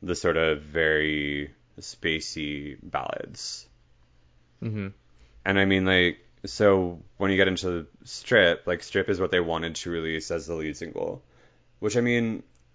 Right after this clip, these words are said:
Speaker 2: Yeah.
Speaker 1: it is sort of, it's another song that's sort of on the nose, if we're gonna be honest. And
Speaker 2: Yep.
Speaker 1: the Rankin, um, directed music video sort of looks like,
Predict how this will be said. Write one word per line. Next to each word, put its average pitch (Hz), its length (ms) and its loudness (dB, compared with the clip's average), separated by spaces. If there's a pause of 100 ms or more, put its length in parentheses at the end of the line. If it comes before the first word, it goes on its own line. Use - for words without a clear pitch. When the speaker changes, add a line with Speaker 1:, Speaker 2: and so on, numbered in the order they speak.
Speaker 2:
Yeah. 95 100 -6 (180)
Speaker 1:
it 135 100 4
is 175 260 2
sort 131 180 4
of, 107 400 6
it's - 180 -4
another 123 240 2
song 95 260 0
that's 90 160 -6
sort 92 120 0
of 85 80 -2
on 82 140 0
the 78 60 -8
nose, 78 560 -10 (380)
if 87 120 -8
we're 90 60 -2
gonna 87 120 -4
be 85 60 -4
honest. 78 540 -8 (920)
And 87 300 -2
Speaker 2:
Yep. - 260 -2 (100)
Speaker 1:
the 101 240 2
Rankin, 82 840 0
um, 78 580 -4 (260)
directed 87 380 -2
music 76 240 -8
video 90 360 0
sort 85 200 -4
of 78 160 -4
looks - 180 -8
like, 76 560 -2